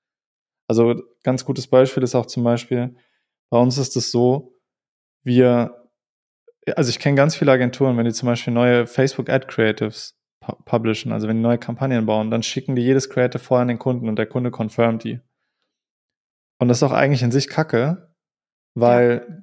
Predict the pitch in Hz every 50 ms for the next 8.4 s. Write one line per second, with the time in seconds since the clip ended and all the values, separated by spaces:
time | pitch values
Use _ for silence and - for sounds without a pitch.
0 | _ _ _ _ _ _ _ _ _ _ _ _ - 127 123 123 117 - - 156
1 | 151 147 139 123 135 131 - - - 135 127 127 120 - - 135 135 151 147 160
2 | 156 - - - 156 160 160 - - 135 127 131 123 123 120 117 131 135 135 139
3 | 123 120 123 127 135 143 - 156 131 127 123 - - 131 123 117 110 - - 143
4 | - - 139 123 120 113 113 113 113 113 117 113 113 113 117 131 147 - - 165
5 | 180 214 214 - _ _ _ _ _ _ _ _ _ - 131 123 120 117 143 165
6 | 170 151 147 139 135 127 120 127 131 131 127 - - 135 143 139 127 127 127 151
7 | 143 - - - 139 127 123 123 139 151 143 117 107 104 101 101 107 104 101 104
8 | 104 104 104 107 123 160 190 -